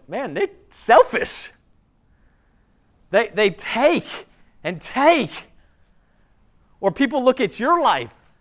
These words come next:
behind closed doors at home or something like that and go, "No, no, no. Man, I, Dad's one way in front of everybody else. He's different somewhere else." Okay? But it's this idea of th-, these are kingdom values.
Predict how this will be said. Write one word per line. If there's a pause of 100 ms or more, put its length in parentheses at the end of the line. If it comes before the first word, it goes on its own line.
(140)
behind
closed
doors
at
home
or
something
like
that
and
go,
"No,
no, (200)
no. (380)
Man,
I, (640)
Dad's
one
way
in
front
of
everybody
else.
He's
different
somewhere
else." (960)
Okay? (960)
But
it's
this
idea
of (300)
th-, (100)
these
are
kingdom
values.